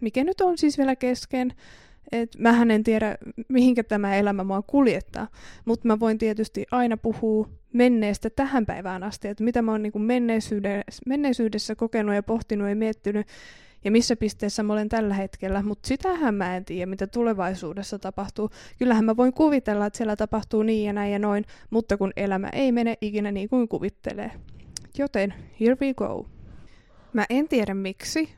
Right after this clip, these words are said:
mä oon ruvennut miettimään tätä asiaa niin hemmetin nuorena, mutta toisaalta kun mä kelaan aikaa taaksepäin, niin mä muistan, kun mä oon ollut joku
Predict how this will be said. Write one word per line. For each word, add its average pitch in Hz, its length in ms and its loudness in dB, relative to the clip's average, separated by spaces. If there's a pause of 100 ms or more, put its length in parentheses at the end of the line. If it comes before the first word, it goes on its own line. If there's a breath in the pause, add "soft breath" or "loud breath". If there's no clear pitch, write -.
mä 202 180 -2
oon 208 280 0
ruvennut 208 360 -2
miettimään 214 480 0
tätä 185 220 -4
asiaa 208 460 -2
niin 196 300 -6 (260)
hemmetin 208 460 2
nuorena, 277 460 2 (460 loud breath)
mutta 220 200 0
toisaalta 226 400 6
kun 208 100 -4
mä 202 100 2
kelaan 190 480 -2 (180)
aikaa 208 400 -4
taaksepäin, 262 880 0
niin 214 160 2
mä 202 60 4
muistan, 220 500 2
kun 202 160 2
mä 196 80 2
oon 190 120 2
ollut 190 200 4
joku 185 440 0